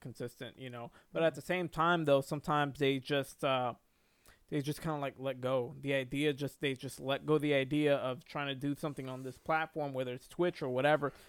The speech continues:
because they're just not seeing anything fruitful from it, or they're not being as consistent as they should be with it or whatever. And that also just, you know, compounds the problem.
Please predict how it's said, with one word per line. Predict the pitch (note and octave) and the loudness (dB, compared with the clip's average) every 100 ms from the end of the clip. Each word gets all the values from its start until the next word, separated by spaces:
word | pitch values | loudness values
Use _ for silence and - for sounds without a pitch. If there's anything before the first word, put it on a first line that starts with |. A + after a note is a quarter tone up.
| - _ | -20 _
because | D3+ - D3 C#3+ C3+ C3 - _ _ _ | -8 0 4 4 2 -2 -12 _ _ _
they're | D#3 | -6
just | C3+ C#3+ D#3+ | -4 -6 -6
not | C#3+ B2 | -8 -6
seeing | D#3 C#3 | -6 -4
anything | C#3 B2+ A#2+ | -6 -8 -10
fruitful | A#2+ D#3 G#2 - C#3 | -8 -10 -8 -10 -4
from | D3 C#3 | -2 0
it, | C#3 C3+ - - _ | 0 0 -2 -10 _
or | D#3 D3 | -4 -2
they're | C#3+ | -2
not | C#3+ C3+ | -2 0
being | C#3 | 0
as | C3 - | -2 -6
consistent | C#3 - C3+ C#3 | -10 -10 -10 -10
as | B2 | -10
they | B2 | -12
should | A#2+ D#3 C#3 | -4 -4 0
be | C#3+ C#3+ | 0 0
with | C#3 C#3 C#3 | 0 -2 -2
it | C#3 C3+ | -2 -2
or | C3 | -4
whatever. | B2+ C3 C3 C3+ C#3 - - _ - | -8 -8 -8 -8 -12 -16 -20 _ -6
And | C#3 C#3 C3 | -2 0 2
that | C3 A#2 | 2 2
also | C3+ B2+ C3 | 0 0 -6
just, | A#2+ C3 - _ - | -8 -10 -12 _ -18
you | C3 | -16
know, | A2 - _ _ _ _ _ - - | -14 -16 _ _ _ _ _ -20 -14
compounds | C3 A#2+ A2+ A#2+ | -10 -10 -10 -12
the | |
problem. | - A#2 A2 G2 D2 | -8 -6 -6 -8 -14